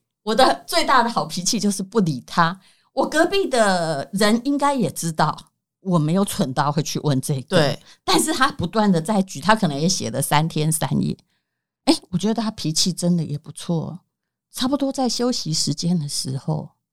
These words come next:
Speaker 1: 他就冷着脸就进去了，然后就叫经纪人来把写的人就大骂了一番这样子。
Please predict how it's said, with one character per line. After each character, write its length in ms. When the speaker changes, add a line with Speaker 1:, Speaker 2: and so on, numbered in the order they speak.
Speaker 1:
他 100
就 200
冷 260
着 160
脸 260
就 180
进 280
去 300
了， 80
然 120
后 300
就 120
叫 240
经 220
纪 220
人 240
来 160
把 260
写 260
的 160
人 300
就 180
大 240
骂 260
了 80
一 120
番 500
这 80
样 160
子。 240